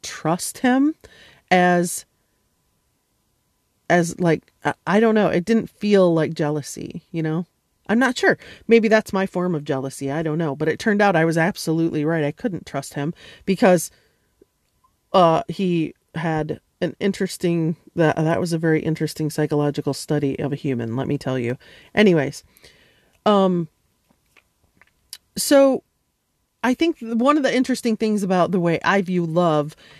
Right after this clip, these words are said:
is that it's something you have to do all the time. It's not a static state. So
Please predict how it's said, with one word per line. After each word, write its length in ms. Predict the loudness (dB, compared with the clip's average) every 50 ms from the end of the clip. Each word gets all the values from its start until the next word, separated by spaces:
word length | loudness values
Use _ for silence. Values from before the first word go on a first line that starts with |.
| _ -2
is 240 | 0 0 2 2 2
that 300 | 2 2 2 2 0 -6 _ _ _ _ _ _ _ _ _ -2
it's 240 | -2 -2 -2 -4 -6
something 420 | -2 0 0 0 0 -2 -2 -2
you 200 | 0 0 -2 -2
have 340 | -2 -2 -4 -4 -4 -4 -6
to 80 | -8 -6
do 280 | -2 0 0 2 2
all 180 | 2 0 0 -2
the 100 | -4 -6
time. 500 | -8 -8 -4 -2 -2 0 0 0 -2 -2
It's 240 | -6 -8 -6 -4 0
not 560 | 0 2 2 2 2 0 0 -2 -6 -16 -20 _ _ _ _ _ _ _ _ -8
a 40 | -8
static 500 | -6 -4 0 0 2 2 2 -2 -4 -6
state. 500 | -8 -4 -2 -2 -2 -2 -4 -6 -12 -20 _ _ _ _ _ _ _ _ _
So 340 | -4 2 4 6 6 4 2